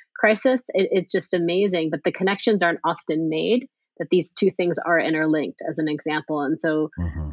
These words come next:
Speaker 1: I, I totally agree with you, Patrick. There's so much around the kind of environmental justice piece that really does tie into that equity and the equality and just making sure that we are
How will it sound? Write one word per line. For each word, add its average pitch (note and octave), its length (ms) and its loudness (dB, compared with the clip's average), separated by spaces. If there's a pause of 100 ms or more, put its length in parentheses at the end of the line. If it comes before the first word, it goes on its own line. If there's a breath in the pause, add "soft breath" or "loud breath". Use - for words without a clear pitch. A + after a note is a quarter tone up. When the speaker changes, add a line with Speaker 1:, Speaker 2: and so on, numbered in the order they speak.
Speaker 1:
I, E3+ 180 0
I F3 40 2
totally F#3 360 4
agree F3 260 2
with D#3+ 100 2
you, D3+ 120 2
Patrick. D#3 360 -2
There's D#3+ 240 -4
so F#3 220 2
much F3 440 0
around E3 420 2
the D#3 180 0
kind D#3+ 120 -2
of C#3+ 120 -2
environmental D#3 840 0
justice E3+ 520 0
piece E3 320 -2
that D#3+ 140 0
really D#3+ 260 2
does D#3 340 -2 (180)
tie E3 260 0
into D#3+ 640 -2
that D3+ 240 0
equity E3 460 0
and D#3+ 160 -2
the C#3 220 -4
equality D#3+ 560 0
and D3+ 260 -2
just D#3 180 -8
making D#3 300 -2
sure D3+ 260 -2
that C#3+ 140 -6
we D3+ 100 -4
are D3+ 240 -2